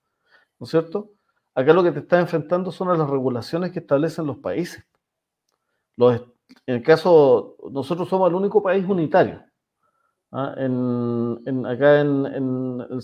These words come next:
la zona más de, de Sudamérica, ¿ah? Bolivia es provincial, ¿no es cierto? Argentina es federal, Paraguay también, provincial,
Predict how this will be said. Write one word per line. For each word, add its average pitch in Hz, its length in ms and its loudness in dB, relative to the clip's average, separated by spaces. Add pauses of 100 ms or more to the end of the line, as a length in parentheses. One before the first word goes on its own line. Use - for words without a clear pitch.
la 127 140 -2
zona 151 240 0
más 151 160 2
de, 147 300 4
de 139 100 -4
Sudamérica, 139 600 0 (760)
¿ah? 131 320 -10
Bolivia 123 300 4
es - 80 2
provincial, 170 720 2
¿no 151 60 -4
es - 80 -16
cierto? 143 720 0
Argentina 120 720 -4
es 117 200 -6
federal, 151 1000 2 (400)
Paraguay 120 460 4
también, 160 760 -4
provincial, 151 800 -2